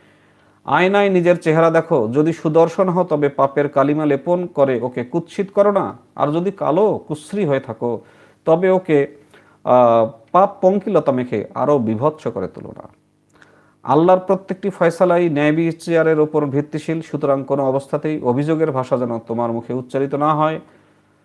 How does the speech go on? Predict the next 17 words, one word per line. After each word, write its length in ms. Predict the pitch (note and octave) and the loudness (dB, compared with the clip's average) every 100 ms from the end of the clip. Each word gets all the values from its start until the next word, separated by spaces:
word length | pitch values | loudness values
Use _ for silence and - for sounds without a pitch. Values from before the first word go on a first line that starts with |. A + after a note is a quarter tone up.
| _ _ _ - | _ _ _ 0
ক্রোধ 360 | F#3 G3+ A#2 - - | 4 4 0 -6 -6
মনুষ্যত্বের 720 | C3 E3+ F#3 - F#3 - C#3 - | -2 -2 -2 -6 -4 -2 -2 -2
আলোকশিখা 580 | A#2+ C3+ - - - C3 | 0 0 -2 -10 -6 -4
নির্বাপিত 560 | A#2+ G#2+ B2+ C#3+ D3 | -2 0 0 -2 -4
করে 260 | D3+ D3 D3+ | -4 0 2
দেয়। 260 | D3+ D3+ D#3 - _ _ _ _ _ _ _ _ | 2 0 -2 -10 _ _ _ _ _ _ _ _
শক্ত 380 | - G3+ G3+ F#3+ | -4 -4 -2 0
কথায় 320 | D#3 C#3+ D3 C3 | 0 2 2 2
রেশমের 400 | B2+ D3 D3 C#3 | 0 -2 -2 -2
মতো 220 | B2 B2+ | -4 -2
নরম, 380 | A#2 B2 C3 A#2+ | 0 2 0 -2
অন্তর 380 | A#2+ A2+ A2+ | -6 -4 -4
পাথরের 500 | A2+ A#2+ - B2+ A#2 | -4 -6 -4 -4 -2
মতো 200 | A2 G#2 | -4 -10
শক্ত 340 | A2 A2+ - C3 | -10 -10 -8 -6
হয়ে 220 | B2+ B2+ | -4 -2
যায়। 240 | C3 C3 | -2 -2